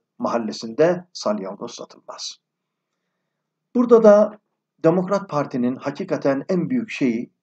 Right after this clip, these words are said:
yani idam ile, yaptığından dolayı idam ile olsa milletin gönüllerinde Cenab-ı Hakk'ın memnuniyetini kazanmış olarak on sekiz yıl boyunca susturulmuş olduğu ezanı tekrar aslına çevirmiş olmaları hakikaten hala milletin gönlünde anlı ve şanlı.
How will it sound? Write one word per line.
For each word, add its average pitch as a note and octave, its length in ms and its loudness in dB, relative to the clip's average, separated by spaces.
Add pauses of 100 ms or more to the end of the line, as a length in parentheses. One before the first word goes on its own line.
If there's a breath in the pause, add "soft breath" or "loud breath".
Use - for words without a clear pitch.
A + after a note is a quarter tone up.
yani A#2+ 320 -2
idam C3 500 2
ile, G#2 260 -4
yaptığından A#2+ 600 -4
dolayı G#2+ 240 -4
idam B2 420 -2
ile G#2+ 120 -4
olsa A#2 460 -6 (220 soft breath)
milletin C3 460 -6
gönüllerinde F#2+ 800 -10 (340)
Cenab-ı D#3 340 2
Hakk'ın A#2+ 280 -6
memnuniyetini A2 640 -8
kazanmış A2+ 460 -8
olarak F#2+ 340 -12
on D#3+ 100 -2
sekiz A#2 380 -12
yıl G#2+ 140 -12
boyunca A2+ 280 -10
susturulmuş A#2+ 640 -12
olduğu G#2+ 360 -8
ezanı D3+ 500 0 (360)
tekrar B2+ 420 -2 (240)
aslına A#2 360 -6
çevirmiş A2 500 -10
olmaları A#2 640 -2 (160)
hakikaten B2 640 -4 (260)
hala A#2 680 0
milletin A2+ 480 -6
gönlünde G#2+ 500 -2
anlı A2 360 -4
ve F2+ 80 -10
şanlı. - 380 -14